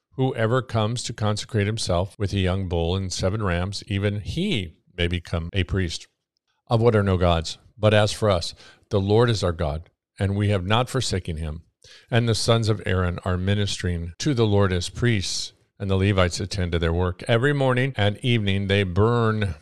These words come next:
to the Lord burnt offerings and fragrant incense. And the showbread is set on the clean table, and the golden lampstand with its lamps is ready to light every evening, for we keep the charge of the Lord our God.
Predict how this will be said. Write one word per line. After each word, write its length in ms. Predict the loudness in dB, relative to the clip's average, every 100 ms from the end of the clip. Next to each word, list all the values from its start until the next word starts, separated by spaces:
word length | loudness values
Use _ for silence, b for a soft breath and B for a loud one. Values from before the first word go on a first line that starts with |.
| _
to 140 | -6 -2
the 120 | 0
Lord 300 | 2 0 2
burnt 180 | 0 2
offerings 440 | 0 0 -6 -4
and 120 | -8
fragrant 500 | -6 -2 -2 -2 -4 -2
incense. 680 | 0 0 0 -2 -2 -10 -14 _ _ _
And 140 | -2
the 60 | 0
showbread 580 | 0 0 0 2 0 2
is 200 | 0 -2
set 300 | 0 0 0
on 260 | 0 -4 -4
the 100 | -6
clean 320 | 0 2 2
table, 400 | 2 0 -2 -6 b b b
and 120 | -4
the 60 | 0
golden 240 | 2 2
lampstand 640 | 0 0 -2 -2 0 0 0
with 140 | 2
its 220 | 2 0
lamps 320 | -2 -2 -2 -4
is 100 | -2
ready 260 | 0 0 -2
to 120 | -2
light 280 | 0 -2 -2
every 240 | -2 0 -2
evening, 380 | -2 -2 -4 -6
for 80 | -4
we 180 | -2 -4
keep 360 | -2 -4 -4 -14 -6
the 100 | -4
charge 380 | 0 0 0 -4
of 120 | -4
the 80 | 0
Lord 220 | 0 2
our 100 | 0
God. 320 | 0 -2 -2